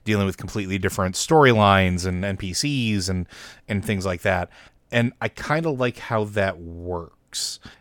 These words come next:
It, WoW does have a very bingy feel, but I already think that they're starting to take steps away from that. I think if you look at the way that leveling works now, that's a good indicator of some shifting, at least looking at that as well.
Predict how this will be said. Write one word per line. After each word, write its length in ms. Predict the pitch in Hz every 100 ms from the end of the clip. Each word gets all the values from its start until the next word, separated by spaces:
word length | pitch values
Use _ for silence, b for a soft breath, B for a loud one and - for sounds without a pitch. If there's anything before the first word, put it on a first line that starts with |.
| _
It, 320 | 113 110 110 _
WoW 540 | 170 131 113 127 135 147
does 280 | 127 135 131
have 80 |
a 80 | 123
very 320 | 110 110 107
bingy 340 | 92 104 104 98
feel, 140 | 117
but 140 | 104 110
I 80 |
already 260 | 110 113 120
think 320 | - 117 110
that 140 | 107 101
they're 100 | 101
starting 380 | - 107 104
to 60 | 101
take 240 | - 101
steps 340 | - - 98 -
away 340 | 87 87 85
from 280 | 90 131 139
that. 280 | 147 156 156 _ b b b
I 80 | 110
think 560 | - - 139 139 - _ _ -
if 160 | 113
you 140 | 123 101
look 200 | 104 -
at 100 | -
the 60 |
way 180 | 101 104
that 180 | 98 90
leveling 500 | 87 90 113 127 131
works 380 | 139 135 - 151
now, 400 | 147 147 147 143 _ _ _ 107
that's 300 | 113 113 -
a 80 | 123
good 480 | 101 - 107 104 107
indicator 760 | 101 98 101 - 101 98 95
of 220 | 95 95 -
some 280 | - 95
shifting, 720 | 90 - 110 - 98 95 87 85
at 160 | 95 92
least 380 | 92 90 - -
looking 460 | 104 98 92 - 95
at 140 | 92
that 180 | 95 90
as 100 | 85
well. 260 | 87 85